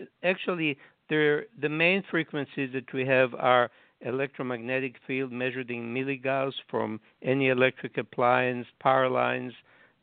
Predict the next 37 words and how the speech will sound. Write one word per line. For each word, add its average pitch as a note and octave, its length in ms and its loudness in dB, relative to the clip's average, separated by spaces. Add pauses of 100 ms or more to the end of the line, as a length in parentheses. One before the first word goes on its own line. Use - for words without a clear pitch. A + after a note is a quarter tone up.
uh, A#2+ 140 -12 (180)
fuse C#3 260 -4
box, A#2+ 280 -4 (300)
and A2 120 -10 (100)
so A#2 220 0
forth. C3 240 0 (340)
But - 180 0
now D#3 260 4
today C3+ 360 -4
we C3 160 -2
have C3 160 0
more C3+ 220 -2
and C3+ 80 -4
more C3 120 0
Wi-Fi, B2 520 2
which B2 240 -8
is A2 80 -18 (100)
basically A#2+ 560 -4
microwave A#2 560 0
radiation. G#2 640 -6 (340)
So C#3 100 0
there C3+ 180 4
is F3+ 80 2
a F#3 40 4
little E3 260 2
instrument C3+ 600 0
which C3 160 -4 (280)
is, C3 180 -8
uh, - 300 -20
relatively C#3+ 500 2
inexpensive B2+ 920 -2
for B2 120 -6
what A#2 120 -6
it A2 140 -4
does, A#2+ 340 6 (440)
called B2 340 0 (260)
Cornet, D3 600 2